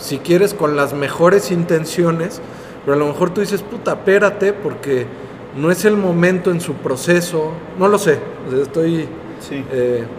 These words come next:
Speaker 1: ahora sí que pensando en voz alta. ¿Cómo, cómo lidian con eso o, o, o ya lo aceptaron y es decisión del jugador? O, o, ¿tú cómo lidias o lidiabas con eso?
Speaker 2: Sí, eh, al final de cuentas uno,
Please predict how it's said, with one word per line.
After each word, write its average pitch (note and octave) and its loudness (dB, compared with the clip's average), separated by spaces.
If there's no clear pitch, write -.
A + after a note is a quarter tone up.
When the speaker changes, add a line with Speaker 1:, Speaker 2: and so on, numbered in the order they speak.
Speaker 1:
ahora C#3+ 0
sí C#3+ -6
que C#3+ 0
pensando D3 -2
en D3+ -2
voz D3 -2
alta. C#3 -4
¿Cómo, F3+ 2
cómo F#3 4
lidian E3+ 2
con B2+ -4
eso D#3 -2
o, B2+ 2
o, A#2+ -4
o A2+ -2
ya C#3 0
lo B2+ 0
aceptaron D#3+ 0
y D3+ 0
es D3+ 2
decisión C#3+ -6
del D3 -2
jugador? B2+ 0
O, D3 2
o, - -4
¿tú F3 2
cómo F3+ 4
lidias D#3 0
o A#2+ -4
lidiabas A#2+ 0
con G#2+ -8
eso? - -10
Speaker 2:
Sí, A3+ -4
eh, F3+ -8
al A#3 -8
final B3 -4
de C4+ -2
cuentas B3 -4
uno, A3 -2